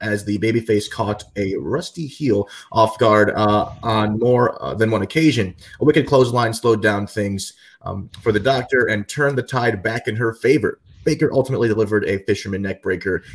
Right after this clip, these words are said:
and stomp for the win. Afterwards, she applied the lockjaw as an example, uh, on the one-sided victory, as an exclamation point, I should say, on the one-sided victory. Britt Baker, I mean, her and Bayley, the role models. I mean,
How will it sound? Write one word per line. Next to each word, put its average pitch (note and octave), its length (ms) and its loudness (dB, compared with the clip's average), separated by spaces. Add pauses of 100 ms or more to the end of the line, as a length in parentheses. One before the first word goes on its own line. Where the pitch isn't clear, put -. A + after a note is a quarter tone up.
(100)
and G2+ 300 -2
stomp A#2+ 400 -2
for B2+ 300 4
the G2 120 2
win. F#2+ 480 2 (100)
Afterwards, A#2+ 380 0
she A2 120 0
applied G#2+ 320 -2
the G2 80 -2
lockjaw G#2 720 0
as G#2 120 -2
an G2+ 100 -4
example, G2+ 600 -2 (800)
uh, G2+ 220 0
on G2 240 -4
the G2 100 -4
one-sided G2 880 -2
victory, G#2+ 520 4
as F2+ 120 -6
an F2+ 100 -4
exclamation G2+ 400 -6
point, F2+ 160 -8
I F2 40 -8
should F#2 200 -10
say, E2 220 -8
on F2+ 180 -10
the F#2 60 -10
one-sided F2 380 -10
victory. F2 380 -8 (380)
Britt C3 220 6
Baker, A2 400 4 (400)
I A#2 80 -4
mean, A2+ 380 0 (140)
her C#3 200 8
and C3+ 80 2
Bayley, A2+ 460 4 (240)
the A2 120 2
role A#2+ 200 6
models. G#2+ 580 0 (380)
I G#2+ 80 -4
mean, G#2 320 -2